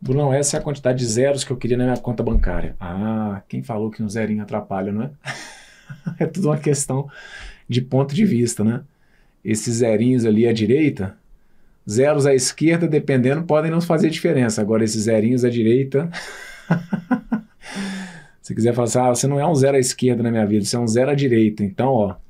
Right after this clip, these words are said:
tá vendo aí que beleza? Quanto mais zeros à direita, melhor pra você, ok? A leitura aqui, milhares, milhões, bilhões, trilhões. quinhentos trilhões, tá bom? É o resultado dessa divisão aí, quinhentos trilhões.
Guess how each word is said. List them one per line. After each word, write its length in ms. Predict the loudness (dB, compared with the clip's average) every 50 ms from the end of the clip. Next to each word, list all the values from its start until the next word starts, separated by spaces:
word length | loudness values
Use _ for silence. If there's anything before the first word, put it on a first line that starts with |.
| -18 -12
tá 80 | -6 -2
vendo 200 | -2 0 0 0
aí 80 | -2
que 100 | -2 0
beleza? 380 | 2 2 4 4 4 4 2 0
Quanto 240 | -2 -2 -2 0 0
mais 300 | 0 2 2 2 2 2
zeros 360 | 2 2 2 2 2 2 2
à 60 | 2
direita, 580 | 2 2 2 2 4 4 2 2 0 -2 -4 -4 -6 -10 -12 -14 -16 -18 -18 -18 -20 -20 _ -20 -12 -6 -2
melhor 280 | 0 2 4 4 4
pra 120 | 2 2 2
você, 380 | 2 2 0 0 -2 -6 -8 -10 _ _ _ -8
ok? 420 | -6 -2 0 2 2 2 0 -4 -10 _ -16 -14 -14 -12 -12 -14 -10 -4
A 100 | 0 2
leitura 400 | 2 2 2 2 2 2 2 2
aqui, 360 | 2 2 4 4 4 4 2 -2 -6 -6
milhares, 840 | -2 0 2 4 4 4 4 4 4 4 2 2 0 0 -2 -4 -6 _ _ _ _ _ -8
milhões, 840 | -4 0 2 2 4 4 4 4 4 4 2 2 0 0 -2 -2 -4
bilhões, 880 | -4 -2 0 0 2 2 2 2 2 2 0 0 0 -2 -2 -4 -6 -8 _ _ _ _ _ _ _ _ _ _ _ _ _ -2
trilhões. 680 | 0 2 2 2 2 0 0 -2 -4 -4 -6 -6 -8 -14 -20 -20 -20 -18 -20 -20 -20 _ _ _ _ -18 -6
quinhentos 380 | -2 0 0 0 0 -2 -4 -2
trilhões, 520 | 0 2 2 4 2 2 2 0 -2 -4
tá 120 | -4 -2 0
bom? 300 | 0 0 0 -2 -6 -6 -2
É 80 | 2
o 60 | 2 4
resultado 460 | 4 4 2 0 2 2 2 4 2
dessa 200 | 2 0 0 -2
divisão 460 | -2 -2 0 0 2 2 2 2 2
aí, 160 | 0 0 -2 -6 _ _
quinhentos 480 | -8 -4 -2 -2 -2 -2 -4 -4 -8 -6
trilhões. 680 | -4 -2 0 0 0 0 0 -2 -4 -6 -8 -10 _